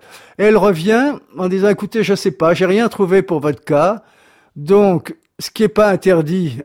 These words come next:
forcément, est autorisé quelque part. Donc, je vous inscris. Mais je vous préviens, vous n'avez aucune chance. » « Merci, madame. » Donc, j'étais inscrit à l'examen et je me suis fait effectivement coller au mois de juin. C'était quinze jours après, j'avais une année de sciences. Bon.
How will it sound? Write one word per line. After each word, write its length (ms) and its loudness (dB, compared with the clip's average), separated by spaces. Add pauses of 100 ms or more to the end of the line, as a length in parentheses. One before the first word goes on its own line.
(140)
forcément, 920 -2
est 260 -2
autorisé 520 0
quelque 280 -4
part. 340 -2
Donc, 180 0
je 100 -4
vous 160 -2
inscris. 460 0 (200)
Mais 220 2
je 100 -4
vous 80 -2
préviens, 400 0
vous 120 -2
n'avez 180 2
aucune 220 -2
chance. » « 320 -8
Merci, 400 -6
madame. » 460 -2 (580)
Donc, 100 -4
j'étais 240 -4
inscrit 320 -4
à 60 0
l'examen 560 -4
et 80 -4
je 100 -8
me 60 -4
suis 160 -12
fait 120 -4
effectivement 520 -4
coller 420 -6 (720)
au 140 -8
mois 220 -6
de 120 -8
juin. 300 -2
C'était 280 -8
quinze 220 -6
jours 220 -6
après, 360 -4
j'avais 300 -2
une 180 -4
année 280 -4
de 100 -10
sciences. 380 -8
Bon. 220 -10